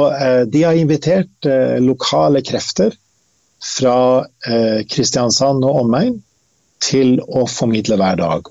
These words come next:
Og, eh, Margunn, min kone og kollega, både i Damaris og K L, hun, eh, skal da formidle torsdag kveld i denne uka. Så, eh, det blir et særlig fokus på, på, eh,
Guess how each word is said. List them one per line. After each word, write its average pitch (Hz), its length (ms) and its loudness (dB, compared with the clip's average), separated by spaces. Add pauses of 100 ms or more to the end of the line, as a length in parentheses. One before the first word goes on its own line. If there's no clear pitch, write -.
(140)
Og, 110 480 0
eh, 95 460 0 (720)
Margunn, 143 400 4
min 147 160 2
kone 135 320 0
og 127 240 0
kollega, 135 480 2
både 120 300 0
i - 20 -2
Damaris 110 480 0
og 113 80 -6
K 110 160 2 (140)
L, 226 120 2 (200)
hun, 139 180 2 (220)
eh, 135 260 0
skal 123 320 0
da 113 300 0 (440)
formidle 117 680 0 (640)
torsdag 117 480 0
kveld 104 400 -2 (800)
i 110 100 -4
denne 90 300 0
uka. - 320 -4
Så, 123 240 0 (320)
eh, 107 460 0
det 120 180 0
blir 123 160 2
et 117 80 -2
særlig 110 340 0
fokus 120 460 -2
på, 104 460 -2 (260)
på, 98 480 0
eh, 95 180 0